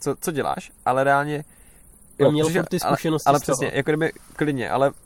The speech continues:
Speaker 1: jo, jo. Bude to o tobě, jestli to chceš víc předat lidem, kteří třeba ty zkušenosti nemají, tak můžeš použít tuhle cestu, anebo jestli chceš, aby lidi spíš věděli něco víc o tobě, tak použij tu cestu, kdy jako řekneš, jako jak už to teď máš a s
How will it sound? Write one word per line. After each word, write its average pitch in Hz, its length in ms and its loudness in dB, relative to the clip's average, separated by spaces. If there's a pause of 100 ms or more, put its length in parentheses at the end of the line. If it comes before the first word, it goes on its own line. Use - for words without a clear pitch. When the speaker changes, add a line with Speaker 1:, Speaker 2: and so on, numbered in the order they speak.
(360)
Speaker 1:
jo, 123 160 4
jo. 120 200 0 (500)
Bude 160 180 0
to 185 200 0
o 147 100 0
tobě, 147 200 2
jestli 131 160 -2
to 156 100 0
chceš 165 260 -6
víc 156 260 -10
předat 160 260 -4
lidem, 147 280 0
kteří 151 220 -2
třeba 160 180 -2
ty 165 100 -6
zkušenosti 156 420 -4
nemají, 127 280 -2 (200)
tak 135 120 -4
můžeš 147 260 -2 (240)
použít 151 240 -2
tuhle 123 200 0
cestu, 151 360 -10 (220)
anebo 139 440 4
jestli 139 180 -2
chceš, 151 180 -4
aby 143 160 0
lidi 143 160 0
spíš 147 180 -4
věděli 143 280 0
něco 147 220 -4
víc 139 120 -6
o 123 80 -8
tobě, 139 240 -2
tak 139 140 -2
použij 139 220 -4
tu 139 100 -6
cestu, 131 300 -6
kdy 131 280 -2 (320)
jako 123 200 0
řekneš, 131 420 -2
jako 131 200 2
jak 131 180 2
už 131 100 -6
to 135 100 0
teď 135 140 -2
máš 127 360 0
a 131 80 -2
s - 40 -8